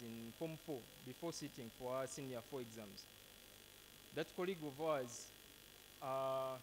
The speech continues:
suffered from cancer from, I think, two, two seventeen up to when he died in two eighteen. It was actually two days to our final examinations.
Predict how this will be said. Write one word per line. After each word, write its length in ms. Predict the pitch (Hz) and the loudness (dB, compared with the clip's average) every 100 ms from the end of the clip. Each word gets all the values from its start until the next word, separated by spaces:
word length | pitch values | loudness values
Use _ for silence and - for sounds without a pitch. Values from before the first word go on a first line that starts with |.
| - | -4
suffered 420 | - 196 170 127 - | 2 2 4 2 2
from 140 | 131 127 | -4 0
cancer 360 | 165 160 - 123 104 - | 4 4 2 -2 -6 -8
from, 200 | 139 139 135 131 117 - 139 | -2 0 -2 -4 -8 -6 -4
I 100 | 143 | -2
think, 180 | 214 208 - - - | 0 0 -2 -8 -4
two, 500 | 202 196 196 196 196 - - - - - - - - - - - - - - - - - - | 0 0 0 0 -4 -8 -12 -12 -12 -12 -12 -12 -12 -12 -12 -12 -12 -12 -12 -12 -12 -12 -6
two 80 | 226 | -2
seventeen 680 | 208 170 143 139 - 180 131 120 - - - - | 2 2 2 0 2 2 2 -4 -10 -12 -10 -2
up 160 | 160 - | -2 0
to 60 | 147 | 0
when 180 | 151 147 | 2 0
he 80 | 131 | 2
died 220 | 147 143 127 | 4 4 2
in 400 | 120 113 113 113 - | -2 -2 -2 -4 -4
two 280 | 165 165 165 143 | 0 2 2 0
eighteen. 480 | 120 113 151 127 101 - - - - - - - - - | -2 -2 -2 -2 -4 -8 -12 -12 -12 -12 -12 -12 -10 -8
It 60 | 131 160 | 0 4
was 240 | 151 143 | 4 4
actually 460 | 196 - 160 139 127 | 2 2 2 2 2
two 120 | 185 | 0
days 420 | 160 151 127 117 - - - - | 4 4 4 0 -8 -10 -10 0
to 80 | 156 | 6
our 160 | 151 | 6
final 280 | 147 160 151 | 6 2 2
examinations. 840 | 151 143 156 156 151 - 113 107 | 0 0 0 2 0 -2 -6 -6